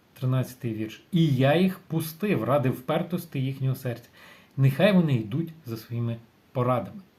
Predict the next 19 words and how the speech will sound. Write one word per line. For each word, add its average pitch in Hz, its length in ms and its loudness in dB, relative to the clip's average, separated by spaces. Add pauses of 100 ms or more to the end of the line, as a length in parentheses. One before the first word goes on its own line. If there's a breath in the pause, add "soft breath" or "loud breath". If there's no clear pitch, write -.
(800 loud breath)
Якщо 202 600 0
фараона 147 1080 0 (440 loud breath)
і 139 400 2
його, 139 640 4 (160)
е, 139 40 -6 (180)
народ 120 580 2
Бог 160 360 2
карав 147 560 0 (440 soft breath)
тими 131 460 0 (340)
карами, 127 640 2 (680 soft breath)
то 143 520 4
одна 165 720 0
із 139 400 -2 (140)
форм 151 360 0
покарання 190 760 -2 (500 loud breath)
для 131 220 0
свого 139 380 0
народу — 180 560 2
це 160 280 -2